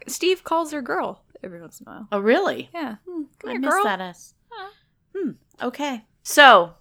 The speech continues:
Speaker 2: Yes, C B T
Speaker 1: Yeah.
Speaker 2: was talked about a lot, a lot, a lot.
Speaker 1: Yeah, I feel like this is one of the things that's more commonly known, like, from the psychology terms.
Speaker 2: Mm-hmm.
Speaker 1: Uh, like, it's kind of part of the cultural lexicon. I have people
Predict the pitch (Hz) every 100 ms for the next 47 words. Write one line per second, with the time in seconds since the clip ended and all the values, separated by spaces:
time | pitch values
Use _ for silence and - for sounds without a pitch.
0 | _ - 220 160 - - - 294 320 302
1 | - 214 135 - - 330 349 - 151 180
2 | - - 254 240 - 165 151 139 - _
3 | _ _ - 151 147 165 175 147 139 131
4 | 123 123 349 440 381 285 403 403 523 571
5 | - 311 359 285 269 285 277 247 233 247
6 | 247 247 247 214 - 233 247 220 - -
7 | 220 220 233 226 208 190 175 170 190 208
8 | 208 202 180 175 - - 185 185 196 196
9 | 180 _ _ 202 208 - 180 - 185 196
10 | 202 208 196 - 208 202 196 196 208 -
11 | 151 139 - 208 196 - - - 240 -
12 | 392 302 - 277 226 - 240 247 247 170
13 | 180 208 226 - 226 214 214 208 - _
14 | _ - 240 240 233 247 226 208 196 175